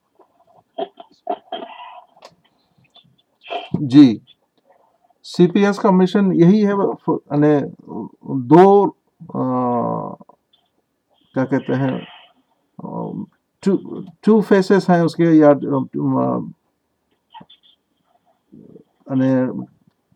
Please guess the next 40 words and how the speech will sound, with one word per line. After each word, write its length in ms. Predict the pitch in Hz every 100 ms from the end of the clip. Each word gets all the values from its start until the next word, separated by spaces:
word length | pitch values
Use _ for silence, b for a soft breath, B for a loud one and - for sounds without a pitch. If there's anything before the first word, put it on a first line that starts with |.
| -
ٹو 140 | 196
فولڈ 420 | 190 196 185 151 117
ہے۔ 140 | 104 - - - 151
ایک، 160 | 160 -
ایک 400 | - 151 175 175
یہ 160 | 175 175
ہے 120 | 180
کہ 380 | 175 180 175 147
شخصی 440 | 143 147 139 190 185
تعمیر، 360 | 156 156 190 254 - _ _ _ _ -
اور 200 | 147 139
دوسرا 360 | 156 170 175
یہ 200 | 160 156
ہے 160 | 151 156
کہ 160 | 180 185 - - - 139
دعوت 300 | 143 156 156
کا 120 | 151
کام 300 | 143 123 113
یا 180 | 127 127
لوگوں 340 | 131 143 151 151
تک 180 | 156
جو 240 | 139 135 165
ہے 60 | 165
اس 120 | 147
بات 320 | 127 120 131 -
کو 120 | 170
پھیلانا۔ 440 | - 120 107 101 - _ _ _ _ _ - - - -
یہ 220 | 143 160
سی 200 | 165 156
پی 160 | 165
ایس 200 | 165 - - - _ _ -
یو 160 | 147
ایس 160 | 156 156
اے 100 | 156
کا 140 | 151
مشن 400 | 147 147 156 151
بھی 300 | 151 131 139 160
یہی 580 | 151 143 151 165 170
ہے، 120 | 175 190
اور، 680 | - - 127 127 123 120